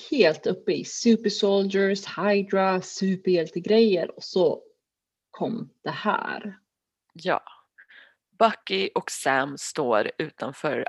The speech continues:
Speaker 2: Isaiahs hus och tjafsar. En viktig detalj här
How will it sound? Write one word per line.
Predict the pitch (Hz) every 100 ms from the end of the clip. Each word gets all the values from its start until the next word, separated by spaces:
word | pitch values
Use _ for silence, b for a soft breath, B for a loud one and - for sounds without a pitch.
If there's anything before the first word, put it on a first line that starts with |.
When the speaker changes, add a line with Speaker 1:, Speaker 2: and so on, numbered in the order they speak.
| 147
Speaker 2:
Isaiahs | 143 120 71 - -
hus | 147 - -
och | -
tjafsar. | - - - - _ _ _ B B B B
En | 156
viktig | 175 - 170 160
detalj | - - 214 226
här | 160 147 90